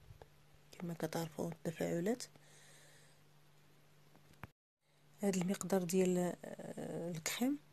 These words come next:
غادي يدي لنا مده، آه، حتى تقريبا حتى لخمسطاش يوم.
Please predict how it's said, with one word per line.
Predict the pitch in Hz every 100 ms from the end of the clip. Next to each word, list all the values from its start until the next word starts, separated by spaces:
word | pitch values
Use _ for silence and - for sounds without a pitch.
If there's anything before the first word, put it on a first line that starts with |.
| - - 180
غادي | 185 170
يدي | 156 - 180
لنا | 175
مده، | 170 160 156 170 156 - - - - - - - -
آه، | 180 175 170
حتى | -
تقريبا | 180 - 175 160 165
حتى | 170
لخمسطاش | 160 180 - 165 - -
يوم. | 165 240